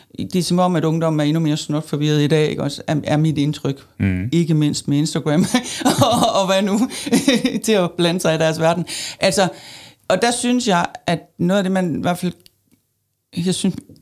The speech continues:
Speaker 1: som jeg synes, jeg har lært ved at blive ældre, det er, at det, altså, hvis man egentlig bare lader livet ske,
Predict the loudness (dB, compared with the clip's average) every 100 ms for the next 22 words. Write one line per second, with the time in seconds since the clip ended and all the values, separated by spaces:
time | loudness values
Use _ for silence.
0 | -12 -12 _ 2 2 4 0 2 2 4
1 | 2 2 -2 -20 _ 0 0 0 0 0
2 | 2 -2 -2 -20 -4 0 2 2 0 -4
3 | _ _ _ _ _ _ -10 -6 -8 -8
4 | _ _ -6 -6 -2 -2 0 2 2 2
5 | 2 -2 -2 0 0 2 0 0 0 -4